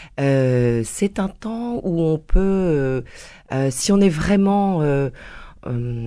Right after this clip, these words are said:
en toute amitié, en tout amour avec, euh, avec son mari, avec sa femme, on est dans cette confidence des cœurs, dans cet échange où on peut, euh, dire vraiment ce qu'on pense, euh,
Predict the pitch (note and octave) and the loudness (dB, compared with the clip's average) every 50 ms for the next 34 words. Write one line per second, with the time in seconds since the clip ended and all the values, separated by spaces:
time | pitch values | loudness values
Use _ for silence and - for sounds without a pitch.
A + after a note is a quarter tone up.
0 | - - A#2+ A2+ - - - - F3 E3+ F3+ F3+ E3 - - A3+ A3+ G#3+ F3+ E3+ | -8 -10 -10 -12 -12 -6 -2 0 2 4 2 2 0 -2 0 2 2 4 2 2
1 | - E3+ - F#3 D#3+ E3 F3 G3 A3 A3 G#3 E3+ D3+ C3+ C#3 D3 C#3+ - - C#3+ | 0 0 2 2 4 4 6 6 6 6 6 4 4 2 2 0 0 0 -2 -2
2 | C3+ C3 B2+ B2+ - B2 B2 C3 C3+ B2 - - - C3 C3+ C3+ C3 C3+ C#3+ E3+ | 0 0 0 -2 -2 -2 -4 -4 -4 -6 -8 -12 -10 -8 -6 -4 -4 -4 -2 0
3 | F#3 F3 D#3 B2 C3 B2+ - - C3 A#2+ - - E3 F3+ F#3+ G3+ G3 G3 - - | 0 2 2 2 0 -2 -4 -6 -8 -6 -4 -2 0 0 0 0 -2 -4 -6 -12
4 | - - - - - - - - E3+ F3+ G#3+ A#3 G#3+ F#3+ E3+ - - D#3 - - | -18 -18 -18 -18 -18 -12 -2 2 4 6 8 8 6 6 2 2 0 -4 -4 -4
5 | - G#3+ G3+ - - F#3+ F#3 F#3+ F#3+ F3 F3 D#3 C#3+ - - - F3+ D3+ D#3 E3 | -4 -4 -4 -4 -2 0 2 2 0 0 0 -2 -4 -4 -4 -4 -2 0 2 2
6 | F3 F3 D3 C#3 B2 - D3 - - E3+ D#3+ - - F#3 F3+ F#3 F#3+ D#3+ D3 D3+ | 0 0 -2 -2 -4 -4 -4 -2 -2 -4 -4 -2 -2 0 0 0 0 0 0 0
7 | D3+ D3+ C#3+ - - E3 E3 E3 D3+ C#3 C3 C3 C3 B2+ B2 - - - - - | 0 0 0 2 2 2 4 4 2 2 2 0 0 -2 -4 -6 -12 -18 -18 -20
8 | - - - - - D3 C3+ F3+ F3 D#3 E3+ F3+ F3 D#3+ D#3+ - - - D#3 - | -20 -20 -20 -16 -8 -2 2 2 2 4 4 2 2 0 -2 -4 -6 -6 -4 0
9 | - C#3+ C#3+ C#3 C#3 C#3+ C#3+ C#3+ D3 C#3 - - - C#3 C3+ C3 C3 B2+ B2+ | 0 0 2 2 0 -2 -2 -4 -4 -6 -6 -6 -4 -2 -2 -2 -2 -2 -4